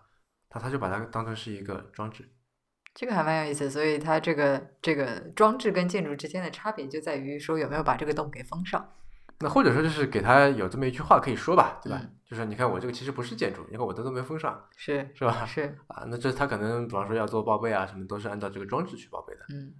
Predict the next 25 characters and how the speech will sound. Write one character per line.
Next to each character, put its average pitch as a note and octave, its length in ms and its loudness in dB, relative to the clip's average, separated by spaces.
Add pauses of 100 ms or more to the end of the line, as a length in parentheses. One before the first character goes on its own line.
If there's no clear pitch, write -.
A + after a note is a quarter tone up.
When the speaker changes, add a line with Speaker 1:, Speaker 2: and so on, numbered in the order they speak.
Speaker 1:
啊， - 120 -12
如 G#2+ 120 -4
果 A2+ 80 2
你， G#2 140 -4
因 C3 100 -4
为 C3 80 0
你 F2+ 100 -4
一 G2 80 -2
旦 B2 100 2
是 A#2+ 120 -4
如 G#2 80 -6
果 G2+ 100 -6
是 - 80 -14
建 G#2+ 160 -6
筑 F#2+ 80 -10
的 F#2 80 -12
话， F#2+ 140 -8
你 F#2 60 -10
就 F#2+ 120 -10
要 - 20 -14
遵 G2 140 -14
循 F#2+ 100 -18
很 F#2 120 -16
多， F#2+ 260 -6 (160)
就， G#2 100 -10